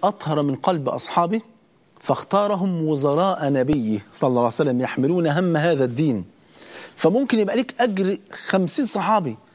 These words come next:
في الصيام. ليه؟ أنت بتخرج تلاقي الكاسيات العاريات والفتن و-، وتغض بصرك تقول: "معاذ الله". الصحابي كان يخرج لا يجد الفتن دي، ما فيش عندهم، ما تسمعش عن صحابية متبرجة، ما تسمعش عن صحابي ما بيصليش.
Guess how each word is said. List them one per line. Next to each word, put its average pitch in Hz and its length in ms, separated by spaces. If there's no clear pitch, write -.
في - 100
الصيام. 190 420
ليه؟ 220 120
أنت 214 140
بتخرج 220 320
تلاقي 208 260
الكاسيات 202 640
العاريات 185 440
والفتن 190 360
و-، 202 80
وتغض 151 360
بصرك 151 280
تقول: 160 140
"معاذ 131 340
الله". 98 300
الصحابي 208 360
كان 165 140
يخرج 175 300
لا 196 180
يجد 202 180
الفتن 185 360
دي، 208 100
ما 180 100
فيش - 300
عندهم، 196 320
ما 160 100
تسمعش 208 480
عن 190 80
صحابية 170 340
متبرجة، 170 560
ما 131 80
تسمعش 220 400
عن 208 120
صحابي 247 360
ما 170 80
بيصليش. 160 680